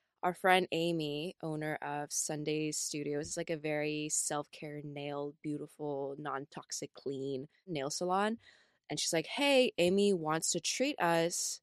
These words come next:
to get our nails done on Tuesday. Are you free?" And I was like, "Oh, I usually film with Beauty Within on Tuesdays. I'm not. It's okay. Like, you just go and enjoy." So that was the end of that conversation.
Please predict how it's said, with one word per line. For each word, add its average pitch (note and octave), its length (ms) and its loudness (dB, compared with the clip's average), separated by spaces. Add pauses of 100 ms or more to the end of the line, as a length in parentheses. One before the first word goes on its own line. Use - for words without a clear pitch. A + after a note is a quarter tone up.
(140)
to F3+ 80 -4
get D#3+ 160 4
our D#3 100 2
nails G3+ 380 6
done D3 440 2 (100)
on C#3+ 160 -4
Tuesday. A#3 720 -2 (360)
Are D3 100 0
you C3 140 -4
free?" - 440 -4 (340)
And E3 140 0
I D#3 120 6
was D3+ 240 2
like, D3 240 0 (100)
"Oh, D#4 240 8
I G3 60 10
usually F#3 380 4
film D#3 480 2
with - 180 -6
Beauty D3 240 -2
Within D3+ 260 -4
on C#3+ 160 -6
Tuesdays. D3+ 760 0 (100)
I'm D3 200 -2
not. E3 360 6 (240)
It's E3+ 160 6
okay. D#3 380 0
Like, - 360 -6
you D#3+ 120 0
just D3+ 260 0
go D3 240 6
and C#3 120 2
enjoy." C3 500 -6 (340)
So - 140 -2
that F#3 120 12
was G3+ 120 12
the G3+ 120 6
end E3 120 4
of D#3 80 2
that C#3 160 0
conversation. C#3+ 760 -10